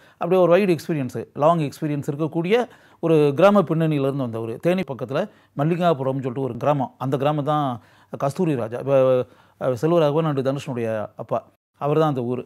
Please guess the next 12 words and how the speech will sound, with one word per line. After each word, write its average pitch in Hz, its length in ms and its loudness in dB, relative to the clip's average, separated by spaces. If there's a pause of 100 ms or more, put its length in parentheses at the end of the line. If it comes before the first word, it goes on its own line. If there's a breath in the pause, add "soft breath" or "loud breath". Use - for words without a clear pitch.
அந்த 160 220 0
ஊர்லேருந்து 175 420 4
வந்தவர். 120 400 -4
அதனால 170 300 0
இந்த 175 120 -2
கிராம 175 500 4
எக்ஸ்பீரியன்ஸ் 156 520 -4
இந்த 151 140 -4
மாதிரி 147 160 -4
விஷயங்கள்லாம் 139 340 -6
இருக்கிறது 139 480 -4
அப்படின்றதுனால, 120 540 -6